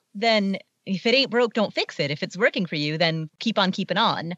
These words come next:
I introduced this concept of what I call the anti-budget, which is decide what your, what amount you want to save, yank that off the top, and then spend the rest. I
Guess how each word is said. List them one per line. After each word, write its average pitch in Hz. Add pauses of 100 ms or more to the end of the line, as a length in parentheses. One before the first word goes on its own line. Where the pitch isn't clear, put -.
(500)
I 285
introduced 247
this 180
concept 247
of 151
what 175
I 165
call 175
the 156
anti-budget, 160 (480)
which 180
is 165 (340)
decide 196
what 226
your, 180 (200)
what 196
amount 208
you 196
want 175
to 175
save, 180 (680)
yank 208
that 214
off 190
the 175
top, 175
and 175
then 165
spend 180
the 160
rest. 165 (540)
I 254